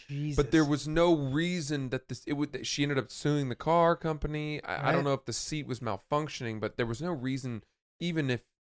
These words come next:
Speaker 2: you aren't paralyzed, that a, a seat should get so hot that it should burn your
Speaker 1: <laughs>
Speaker 2: legs.
Speaker 1: Dude, that's fucked up.
Speaker 2: Right?
Speaker 1: Absolutely. There's no
Speaker 2: Yeah.
Speaker 1: re-, like, that should not be happening.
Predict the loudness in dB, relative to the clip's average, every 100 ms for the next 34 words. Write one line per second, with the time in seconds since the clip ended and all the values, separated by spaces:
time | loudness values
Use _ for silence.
0 | _ _ _ _ _ _ -12 -8 -8 -4
1 | 0 2 0 -4 -6 -4 -4 -4 -4 -4
2 | -4 -8 -12 -20 _ -6 0 0 0 _
3 | -10 -8 -8 -8 -8 -8 -8 -8 -10 -10
4 | -8 -2 -2 -4 -8 -4 -4 -4 -8 -6
5 | -6 -6 -4 -2 -4 -8 -14 -14 -10 -8
6 | -4 -4 -2 -4 -4 -6 -4 -2 -4 -4
7 | -2 -2 -6 -10 -12 -12 -10 -10 -10 -12
8 | _ _ -4 -2 -4 -4 0 2 2 2
9 | 2 2 -2 -10 -6 -2 2 4 4 0
10 | 0 -2 0 0 -2 0 -2 -2 -2 -4
11 | -6 -12